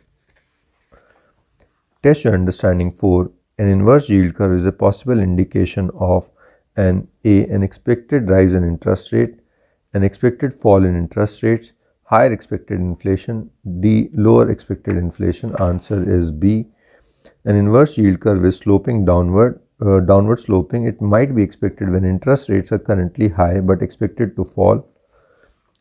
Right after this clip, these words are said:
Test your understanding. Five, which of the following statement concerning interest rate future is incorrect? A, interest rate futures can be used to hedge against interest rate changes between the current date and the date at which the interest rates on the lending or borrowing is set.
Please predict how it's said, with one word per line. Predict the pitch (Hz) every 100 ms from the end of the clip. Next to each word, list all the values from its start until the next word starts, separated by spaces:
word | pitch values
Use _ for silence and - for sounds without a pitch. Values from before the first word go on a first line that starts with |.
| _ -
Test | 151 -
your | 113
understanding. | 98 98 - 98 90 92
Five, | 104 104 98
which | 98 104
of | 90
the | 95
following | 113 107 131
statement | 139 110 92 95 95 -
concerning | 104 95 107 92 92 101
interest | 98 131 143 -
rate | 101 92
future | - 92 - 95
is | 98 90
incorrect? | 90 87 98 104 117 _ _ _ _ _ _ _ _ -
A, | 98 98
interest | - 104 139 151 -
rate | 104 -
futures | 107 92 107 101 -
can | 104 95 90
be | 87
used | 95 98 98 -
to | 104
hedge | 98 90 82 _ _ _ -
against | 95 95 95 -
interest | 98 95 131 - 107
rate | 95 -
changes | 101 90 90 90
between | 85 90 101 98
the | 90
current | - 104 101 101
date | 90 92 -
and | 98 92
the | 90
date | 82 92 92
at | 98 92 -
which | 135 110
the | 98
interest | 90 131 139 -
rates | 98 92 -
on | 101
the | 87
lending | 90 92 104 123
or | 104 90
borrowing | 85 90 92 92
is | 85 -
set. | 117 117